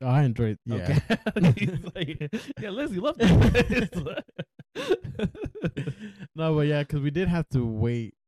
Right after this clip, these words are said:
Speaker 1: Like, it was Thursday. We got there around, I don't know, six thirty or something.
Speaker 2: Okay.
Speaker 1: And it was, that hall was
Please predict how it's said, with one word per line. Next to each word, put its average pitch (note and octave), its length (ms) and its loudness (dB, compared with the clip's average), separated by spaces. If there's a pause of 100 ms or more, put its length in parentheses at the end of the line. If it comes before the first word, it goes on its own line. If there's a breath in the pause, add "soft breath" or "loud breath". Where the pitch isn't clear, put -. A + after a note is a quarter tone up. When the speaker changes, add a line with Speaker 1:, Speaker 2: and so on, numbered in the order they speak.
(460)
Speaker 1:
Like, B2 140 -4
it C#3+ 80 2
was C3+ 120 2
Thursday. C3+ 420 2
We A#2+ 120 0
got B2+ 220 -2
there B2 260 2
around, G#2+ 520 -2 (260)
I A#2 40 -6
don't G#2 120 -4
know, G2 40 -4
six - 260 -4
thirty C3+ 420 2 (140)
or D3 40 -8
something. D3 440 0 (300)
Speaker 2:
Okay. G#2+ 220 -6 (140)
Speaker 1:
And G#2 540 -4 (240)
it D3 80 0
was, D3+ 140 2 (140)
that C#3 120 2
hall C#3+ 120 2
was G2 140 -6